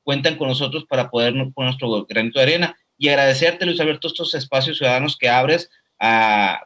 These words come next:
porque creo que es muy importante la discusión y creo que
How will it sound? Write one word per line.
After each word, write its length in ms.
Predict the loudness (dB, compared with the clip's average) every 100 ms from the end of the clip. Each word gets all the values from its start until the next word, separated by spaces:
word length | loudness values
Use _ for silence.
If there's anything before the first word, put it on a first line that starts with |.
| -8
porque 240 | -8 -4
creo 140 | -6
que 80 | -4
es 60 | -2
muy 120 | -2
importante 400 | -2 -4 -4 0
la 60 | 0
discusión 580 | 0 -4 2 2 2 -2 _ _ _
y 160 | -6 -4
creo 440 | 0 2 2 0
que 500 | 0 -2 0 0 -2